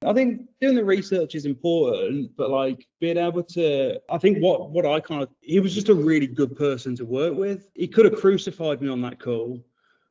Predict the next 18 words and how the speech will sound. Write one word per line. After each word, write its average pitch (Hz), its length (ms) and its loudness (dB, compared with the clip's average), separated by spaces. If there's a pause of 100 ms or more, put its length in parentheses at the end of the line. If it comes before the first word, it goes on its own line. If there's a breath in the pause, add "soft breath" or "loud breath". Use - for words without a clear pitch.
(200)
but 120 80 -8
he 135 80 0
didn't. 156 640 0 (160)
He 151 120 -4
was 143 240 -2
like, 131 440 -4 (200)
"Look, 135 420 2
if 143 200 -12
you 160 80 -2
want 170 160 0
to 160 80 -2
impress 127 440 -6
me, 123 200 -4
if 120 120 -12
you 143 80 -4
want 147 140 -2
to, 139 120 0
like, 123 360 -6